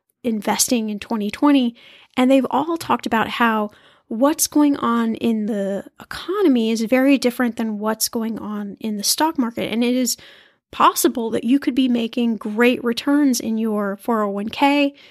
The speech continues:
in your stock investing fund in twenty twenty, and maybe on the other side, you were laid off, or you had some contracts dry up.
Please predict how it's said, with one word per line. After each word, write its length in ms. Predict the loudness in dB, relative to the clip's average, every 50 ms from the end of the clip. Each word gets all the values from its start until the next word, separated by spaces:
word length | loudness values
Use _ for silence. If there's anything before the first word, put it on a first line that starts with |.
| _ _ _
in 100 | -8 -6
your 80 | -4
stock 340 | -2 -2 0 0 0 2 2
investing 460 | 2 2 2 0 -2 0 0 0 0
fund 380 | 0 2 2 2 2 0 0 -2
in 120 | -4 -6
twenty 320 | -6 -6 -4 -4 -4 -4 -6
twenty, 440 | -4 -2 2 4 4 6 4 4 4
and 320 | 2 2 2 2 0 -2 -8 -16 -20 -20 _ _
maybe 260 | 2 4 4 6 4 4
on 200 | 4 4 4 4
the 120 | 2 2
other 240 | -2 -2 -4 -2 -2
side, 380 | 0 0 0 0 0 -2 -2
you 180 | -2 0 0 2
were 280 | 2 0 0 -2 -4 -8 _ _ _ _ _ _ _ -6
laid 200 | -2 2 4 4
off, 380 | 4 4 2 0 -4 -6 -16 -20 _ _ _ -2
or 420 | 0 0 0 0 0 -2 -4 -6 -8 _ _ _ _ _ -20 -20 -20 _ _ _
you 140 | -2 0 0
had 200 | 2 0 0 2
some 180 | 2 0 0
contracts 680 | 0 -2 -2 0 0 0 0 2 0 0 0 0 -2 -2
dry 260 | -2 -2 -4 -4 -6
up. 300 | -6 -8 -8 -10 -12 -16